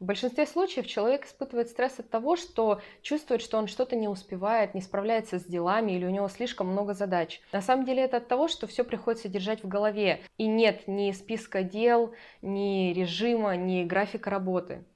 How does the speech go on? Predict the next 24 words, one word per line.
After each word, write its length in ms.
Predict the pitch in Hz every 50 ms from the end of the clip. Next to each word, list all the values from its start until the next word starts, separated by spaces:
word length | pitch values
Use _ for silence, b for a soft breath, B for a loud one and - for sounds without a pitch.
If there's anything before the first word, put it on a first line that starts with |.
| _ _
Запишите 480 | - 190 190 190 247 240 - 339 330 269
все 180 | - - 262 254
свои 260 | - - 220 220 202
дела, 500 | 180 185 180 175 180 185 185 175 - - -
распишите 560 | 185 180 185 185 - 220 214 - 277 269 247 -
по 80 | 214
минутам 380 | 202 208 214 233 233 233 196 190
свой 280 | 190 - 202 208 214
день, 400 | 190 170 - 160 175 190 190 180 185 B B
куда 160 | 202 208 277
вам 180 | 302 285 240 233
нужно 240 | 240 247 220 202 180
съездить, 560 | - - - 185 202 220 196 185 185 185 185
сходить, 460 | - - 190 180 160 170 185 185 185
чем 200 | - - 196 208
позаниматься. 800 | 190 202 185 190 185 180 175 175 170 165 160 - - - - - _
Вы 100 | - 208
разгрузите 480 | 240 262 254 254 277 302 269 240 - 196
свой 260 | - - 202 220 208
мозг, 440 | 208 208 226 269 302 - - - -
и 320 | - 185 190 185 185 180
будет 300 | 170 165 185 190 190 -
намного 320 | 208 190 185 196 208 208 233
легче. 400 | 240 247 240 247 - - 175